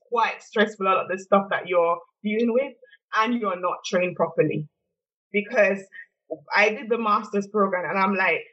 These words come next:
"There's no way you can do four days placement and loads of coursework." That makes no sense, because it's on theories that, that, you know, you can't really apply to real life, you know, and you have those coursework over you, you have to pass the course as well.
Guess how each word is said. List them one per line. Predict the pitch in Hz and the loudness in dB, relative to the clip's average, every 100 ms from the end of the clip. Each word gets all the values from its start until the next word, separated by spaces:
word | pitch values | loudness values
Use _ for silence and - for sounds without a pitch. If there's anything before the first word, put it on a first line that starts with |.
| _ | _
"There's | 208 220 - | 0 2 0
no | 226 240 262 262 254 | -2 0 0 0 0
way | 262 247 | 0 0
you | 240 226 226 | -2 -4 -2
can | 208 | 0
do | 202 165 - _ - | 0 -4 -10 _ -8
four | 285 254 | -4 0
days | 233 226 - | -2 -2 0
placement | 247 233 196 175 | 0 0 -4 -4
and | 180 196 | -2 2
loads | 247 240 | 2 2
of | 247 | -6
coursework." | - 254 - 196 175 - _ | 0 0 0 -4 -4 -6 _
That | - 226 240 | 0 0 2
makes | 233 - | -2 -2
no | 214 220 226 | -2 2 2
sense, | - 185 170 320 208 | 0 -4 -2 -4 -4
because | 220 226 196 190 - _ | -2 2 2 0 -10 _
it's | 226 - | -8 0
on | 220 226 240 | 2 2 -2
theories | 254 240 233 - | -2 0 0 0
that, | 175 - _ _ _ - | -2 -4 _ _ _ 0
that, | 208 - - | 0 0 -2
you | 285 | -4
know, | 262 240 | 0 -2
you | 240 311 | -2 -2
can't | 320 277 | 2 2
really | 269 247 | 2 -2
apply | 240 269 285 - | 0 0 -2 -2
to | 247 | -4
real | 240 240 | -2 0
life, | 240 262 175 - _ | 0 0 -4 -14 _
you | 196 220 | -6 -2
know, | 208 202 226 302 - | 2 2 2 0 0
and | 214 214 208 214 | 0 0 -4 -2
you | 240 | -2
have | 262 196 | 0 0
those | 226 233 - | 0 -2 0
coursework | 254 247 214 214 | 0 0 -4 2
over | 220 214 | 2 4
you, | 196 190 | 0 0
you | 214 | 2
have | 226 226 | 0 0
to | 202 | -4
pass | 196 196 208 | 2 2 0
the | 196 | -6
course | 226 202 196 | 0 0 0
as | 185 | -2
well. | 214 185 | 0 0